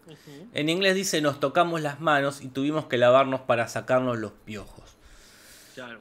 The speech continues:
Speaker 2: Lo que yo entiendo, no sé si es así, como, como si es un juego, me parece, creo,
Speaker 1: Ujú.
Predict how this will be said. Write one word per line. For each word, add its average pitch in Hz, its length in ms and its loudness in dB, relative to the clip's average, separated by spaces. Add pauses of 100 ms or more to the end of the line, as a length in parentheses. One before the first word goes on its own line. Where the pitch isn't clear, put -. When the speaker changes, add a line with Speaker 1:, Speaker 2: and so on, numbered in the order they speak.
Speaker 2:
Lo 110 100 -4
que 180 120 2
yo - 120 2
entiendo, 180 600 2
no 143 120 -2
sé 143 120 -6
si 123 180 -10
es 120 140 -10
así, 151 420 -2
como, 131 460 -2
como 139 260 -4
si 165 120 -2
es 190 120 -6
un 151 100 0
juego, 156 380 8
me 120 100 2
parece, 120 560 0
creo, 123 360 2
Speaker 1:
Ujú. 104 100 -8